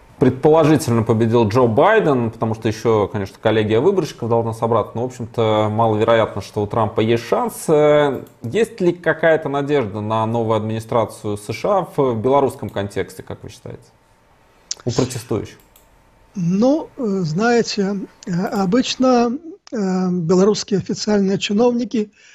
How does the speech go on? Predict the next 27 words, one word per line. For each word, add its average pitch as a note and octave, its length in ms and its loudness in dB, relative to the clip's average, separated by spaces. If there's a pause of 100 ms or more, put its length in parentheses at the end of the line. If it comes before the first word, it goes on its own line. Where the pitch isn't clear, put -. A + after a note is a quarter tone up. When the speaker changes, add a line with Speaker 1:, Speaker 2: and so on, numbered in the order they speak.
(160)
Speaker 2:
любят F#3+ 380 2
говорить, G3 520 0
что G3 640 -4
американские G3+ 680 0
президенты G#3+ 800 -2
не G3+ 280 0
сходу G3 580 0 (280)
покажут G3 640 0
на F#3+ 100 -2
карте, G3 460 0
где E3+ 180 -2
находится F3+ 580 -2
Беларусь. F3+ 680 -4 (580)
Так - 180 -6
вот, A#3 160 0
если A3 300 -2
говорить G3+ 480 2
о F#3 60 2
Байдене, G3 840 0
то G3+ 180 -2
уж G#3 220 0
он A3+ 200 -4
точно A3+ 420 -2
знает, G3+ 320 -4
где F#3 140 -4
находится G3 600 -2
Беларусь, F#3 640 0